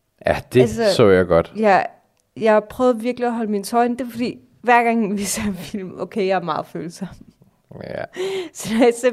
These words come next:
Speaker 2: film, jeg kan næsten, jeg kan, jeg kan græde til løvernes konge.
Speaker 1: <laughs>
Speaker 2: Sige det sådan. Og Ahmed, han kigger altid på mig, og jeg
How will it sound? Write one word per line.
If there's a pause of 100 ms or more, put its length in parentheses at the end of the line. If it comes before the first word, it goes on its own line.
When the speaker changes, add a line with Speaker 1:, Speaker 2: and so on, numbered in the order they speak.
Speaker 2:
film,
jeg
kan
næsten,
jeg
kan,
jeg
kan
græde
til
løvernes
konge. (440)
Speaker 1:
<laughs> (120)
Speaker 2:
Sige
det
sådan. (680)
Og
Ahmed,
han
kigger
altid
på
mig,
og
jeg